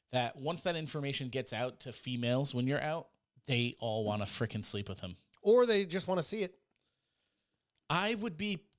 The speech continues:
Speaker 1: see, and he said the same thing. He goes, "Do you know how many times I've had to whip my pants down in front of people to show them?" And I'm like, "That's so annoying."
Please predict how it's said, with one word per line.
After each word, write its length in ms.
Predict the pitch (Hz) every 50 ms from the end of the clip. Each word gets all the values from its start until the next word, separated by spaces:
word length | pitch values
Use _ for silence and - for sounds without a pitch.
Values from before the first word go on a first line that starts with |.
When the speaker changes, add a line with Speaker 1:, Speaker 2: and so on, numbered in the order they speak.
| _ - - _ _
Speaker 1:
see, 320 | - - - 208 214 -
and 100 | 175 180
he 180 | 156 123 202 226
said 200 | - - 233 190
the 80 | 185 196
same 220 | - 185 170 156
thing. 260 | - - 120 98 87 - _ _ _ _ _ -
He 60 | 165
goes, 180 | 151 175 147
"Do 80 | - 165
you 60 | 175
know 60 | 180
how 80 | 185 208
many 160 | 226 226 226 214
times 320 | - 170 165 165 160 143
I've 100 | 147 131
had 200 | 147 143 143 135
to 60 | 135 113
whip 200 | 107 135 147 -
my 120 | 139 135 131
pants 300 | - - 120 120 123 -
down 180 | 135 127 131
in 60 | 135 127
front 160 | - 139 135
of 60 | 135 -
people 280 | 143 131 - 143 143 139
to 240 | - - 117 107 -
show 360 | - - - - - 117 123 127
them?" 260 | 135 147 170 190 185 _ _ _ _ _ _ _ _ _ _ _ _ -
And 100 | 151 156
I'm 100 | 160 160
like, 260 | 156 151 147 139 - - _ _ _ _ _ _ _ _ _ -
"That's 160 | - - -
so 360 | - - - - 214 196 185
annoying." 520 | 190 156 143 156 170 208 233 196 110 -